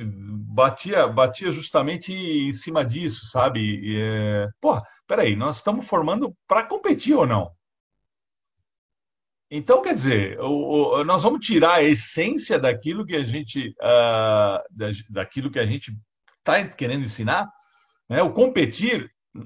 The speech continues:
é, de novo, não é, é como eu compito, né? É como eu vou, ah, me, me comportar, né? Eu entro na quadra, cara, eu não quero saber se do outro lado tá meu irmão.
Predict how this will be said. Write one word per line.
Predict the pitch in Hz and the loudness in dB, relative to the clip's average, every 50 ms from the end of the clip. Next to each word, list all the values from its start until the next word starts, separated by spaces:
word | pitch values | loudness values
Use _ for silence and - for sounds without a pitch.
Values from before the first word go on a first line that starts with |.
| - _ - | -18 _ -8
é, | 110 104 | -6 -4
de | 107 110 147 | -2 0 2
novo, | 214 190 151 131 117 107 90 90 107 - | 4 4 4 4 4 0 -4 -10 -16 -14
não | 110 104 104 107 110 | -10 -6 -2 0 4
é, | 127 175 233 247 254 285 - _ _ _ _ | 6 6 6 4 2 -2 -8 _ _ _ _
é | - 95 | -14 -12
como | - - 175 208 247 294 | -6 0 2 2 4 6
eu | 254 240 240 | 6 4 6
compito, | - 247 240 226 214 - 151 117 107 - _ _ _ _ _ _ _ _ _ - | 6 6 4 4 4 0 -2 -4 -4 -6 _ _ _ _ _ _ _ _ _ -8
né? | 92 104 123 160 165 156 - - 104 104 104 110 - | -4 0 0 0 0 -2 -4 -4 -4 -4 -4 -4 -4
É | - 110 - | -6 -10 -6
como | - 147 180 196 220 214 208 | -2 0 0 2 4 4 4
eu | 208 196 | 4 2
vou, | 131 135 165 175 202 202 - - - - - - - - _ - - _ _ - | 2 2 2 2 2 2 0 -6 -16 -20 -18 -18 -18 -18 _ -20 -20 _ _ -14
ah, | 120 120 113 113 117 120 - - - - _ _ _ - | -12 -12 -10 -10 -10 -12 -14 -16 -20 -20 _ _ _ -4
me, | 139 156 180 175 139 | -2 0 0 0 -2
me | 135 135 147 135 | -2 -2 -2 -2
comportar, | - 147 156 147 110 147 131 120 110 - - 127 107 - - - _ _ _ _ _ _ _ _ | 0 0 0 2 4 6 6 4 4 2 0 0 0 0 -6 -12 _ _ _ _ _ _ _ _
né? | - 95 107 127 151 165 143 110 - _ _ - | -4 0 2 2 2 2 -2 -6 -12 _ _ -6
Eu | 110 107 127 180 233 302 330 320 302 - - - | -2 2 2 2 2 2 -2 -6 -12 -16 -12 -4
entro | - 120 139 151 - 170 | -2 0 0 0 0 0
na | 156 131 | 0 0
quadra, | 113 - 135 147 180 214 196 151 | 2 4 4 4 6 4 4 0
cara, | 113 110 98 95 | 0 0 0 0
eu | |
não | 107 117 | -2 -2
quero | 123 151 185 | -2 -2 -2
saber | - - 311 226 156 127 127 | 0 0 -2 0 0 -2 -4
se | 110 - 123 | -4 -6 -8
do | 113 113 113 | -8 -4 -2
outro | 120 143 160 - - 147 | 0 0 0 2 4 4
lado | 123 139 143 - | 4 4 4 2
tá | 190 196 | 0 0
meu | 208 214 240 | 0 -2 -4
irmão. | 247 247 175 131 113 104 95 90 | -4 -2 0 0 0 0 0 -4